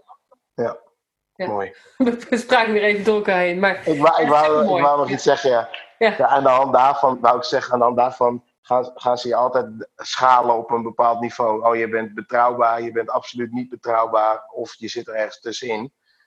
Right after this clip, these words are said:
Speaker 1: Weet je, dus hoe echter je bent, hoe betrouwbaarder je bent. Punt.
Speaker 2: Punt. Oké. Dankjewel voor deze mooie laatste woorden, want, eh, eh, dit is, eh, geloof ik echt dat het hierover gaat. En, eh,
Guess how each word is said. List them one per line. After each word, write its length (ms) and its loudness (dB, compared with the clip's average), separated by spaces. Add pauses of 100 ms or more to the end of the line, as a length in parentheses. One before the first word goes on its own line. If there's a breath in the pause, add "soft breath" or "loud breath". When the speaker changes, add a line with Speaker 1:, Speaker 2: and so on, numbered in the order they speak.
(140)
Speaker 1:
Weet 240 -14
je, 140 -8
dus 200 -12
hoe 200 -14
echter 280 -6
je 140 -8
bent, 260 -4
hoe 120 -20
betrouwbaarder 600 -8
je 100 -18
bent. 160 -20 (600)
Punt. 320 -14 (480)
Speaker 2:
Punt. 380 -12 (320)
Oké. 300 -10 (1160 loud breath)
Dankjewel 520 0
voor 120 -4
deze 240 0
mooie 260 0
laatste 360 -4
woorden, 360 -4
want, 260 -6
eh, 260 -4 (460)
eh, 180 -12
dit 180 -6
is, 280 -8
eh, 260 -10
geloof 260 -4
ik 80 -18
echt 220 -4
dat 100 -8
het 100 -16
hierover 400 -6
gaat. 340 -6
En, 200 -12
eh, 200 -8